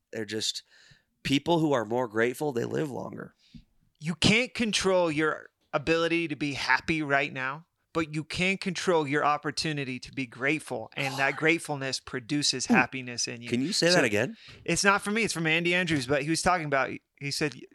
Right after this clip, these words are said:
Speaker 2: "Choose to be happy every day." And people are, "I can't choose to be happy." And he's like, "You can't, but you can choose to be grateful, and it's scientifically proven that it'll make you happy."
Speaker 1: I love it. And then number five, pray for wisdom, pray for guidance, seek God's wisdom, uh,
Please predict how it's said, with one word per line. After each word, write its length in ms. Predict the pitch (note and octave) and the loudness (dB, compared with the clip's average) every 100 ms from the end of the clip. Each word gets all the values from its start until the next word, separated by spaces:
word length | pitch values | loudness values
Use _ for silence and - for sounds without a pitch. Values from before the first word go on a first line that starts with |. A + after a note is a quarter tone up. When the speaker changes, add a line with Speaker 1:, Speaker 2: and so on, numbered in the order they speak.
| - | -2
Speaker 2:
"Choose 280 | - F3+ | 2 2
to 40 | - | 0
be 100 | E3 | 2
happy 340 | D#3 D#3 E3 | 4 4 2
every 160 | D3+ C#3+ | 0 2
day." 240 | D3 C#3 | 2 2
And 100 | B2+ | 0
people 180 | A#2 D3 | -2 0
are, 40 | B2+ | 2
"I 100 | C#3 | 2
can't 260 | - D#3+ | 0 -2
choose 180 | - D3+ | 0 -4
to 80 | - | -4
be 100 | C#3 | -2
happy." 260 | B2+ B2 B2 | 0 0 -2
And 80 | B2 | -6
he's 100 | C3+ | -4
like, 160 | A#2+ | -2
"You 100 | C3 | -4
can't, 540 | - - C#4 G#3 - - - _ - - | 2 6 6 4 0 -14 -20 _ -14 -6
but 100 | D#3 | -4
you 120 | D3 | -2
can 340 | - G3 G#3+ | 0 2 2
choose 240 | G#3 G#3 - | 2 0 0
to 80 | |
be 100 | E3 | -2
grateful, 460 | D3+ D3+ E3+ E3 D#3 | 0 2 0 2 0
and 100 | C#3+ | 0
it's 120 | A#2+ | 0
scientifically 580 | - D3 D3 D3+ C#3+ C#3 | -2 -2 -2 -6 -4 -4
proven 320 | - C#3 B2 | -4 -6 -4
that 120 | A#2 A#2 | -6 -8
it'll 180 | A#2 | -8
make 240 | A#2 A2+ - | -10 -10 -8
you 60 | |
happy." 300 | A#2 G#2 - | -4 -4 -6
Speaker 1:
I 40 | G#2 | -4
love 140 | G2+ | -2
it. 100 | F#2+ - - - _ _ _ _ - - | -4 -10 -20 -20 _ _ _ _ -14 -12
And 80 | A2 | -8
then 60 | |
number 200 | B2 C3 | -4 -2
five, 440 | A#2+ B2+ B2 B2+ - _ - _ _ - | 0 4 6 4 0 _ -20 _ _ 2
pray 180 | C#3 | 4
for 160 | F3 F#3+ | 4 4
wisdom, 440 | E3+ G3 C#3 G2+ _ _ - | 4 4 0 -4 _ _ 2
pray 160 | B2+ | 2
for 120 | D3 | 4
guidance, 360 | C#3 D#3+ A#2+ G#2+ | 4 4 4 0
seek 240 | - C#3 C3+ | 2 2 2
God's 280 | D3+ C3 | 2 2
wisdom, 420 | B2+ C#3+ C3 C#3+ C3+ _ _ _ _ _ | 0 0 0 -2 -4 _ _ _ _ _
uh, 560 | C3 C3 B2 A2+ G#2+ | 4 6 6 6 4